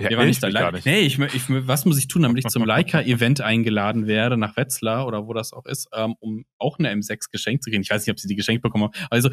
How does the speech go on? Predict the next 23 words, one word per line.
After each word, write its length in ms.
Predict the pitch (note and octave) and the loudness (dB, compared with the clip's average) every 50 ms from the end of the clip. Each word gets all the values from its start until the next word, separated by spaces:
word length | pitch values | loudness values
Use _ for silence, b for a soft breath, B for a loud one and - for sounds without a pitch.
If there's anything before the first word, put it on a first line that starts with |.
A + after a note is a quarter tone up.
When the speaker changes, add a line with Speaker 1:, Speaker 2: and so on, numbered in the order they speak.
| B2+ B | 0 B
Speaker 2:
„Hier 100 | - C4 | 2 2
ist 100 | D4+ - | 2 4
die 60 | - - | 2 2
M 100 | C3 C3 | 4 4
sechs, 240 | D3+ F#3 F3 - | 2 0 0 -2
mit 200 | - C3 B2 B2 | -2 0 0 2
der 80 | B2+ C3 | 2 0
machen 120 | D3+ C#3+ | 0 0
wir 40 | B2+ A2+ | 0 -2
jetzt 100 | A#2 - | -2 -4
Fotos.“ 260 | - C3+ A#2+ - - | -6 -6 -8 -8 -6
<laughs> 60 | - | -6
Oh, 240 | - - - - - D#3 _ _ _ - - - - _ _ - B B B B | -6 -4 -2 -2 -2 -4 _ _ _ -20 -20 -20 -20 _ _ -20 B B B B
okay, 420 | B B2+ B2 - A#2 G2+ G2+ F#2+ - B B B B B B B B B | B -2 0 2 2 2 0 0 -4 B B B B B B B B B
nice 240 | - A2+ B2 B2+ B2+ | -2 0 0 0 0
to 100 | B2+ A#2+ | 2 2
have. 300 | A2 A2 A#2+ C3 C3 C3 - | 2 4 2 2 -2 -4 -6
Ähm, 400 | - G#2+ A2 G#2+ G#2+ G#2+ G#2+ G#2+ - | -2 0 2 2 2 2 0 -2 0
also 180 | - B2+ D3 | 0 2 2
auf 40 | E3 | 2
jeden 120 | C4+ C4+ A#3+ | 2 2 2
Fall, 100 | - D3 | 2 2
ja, 160 | F3 C3+ A#2 | 2 2 0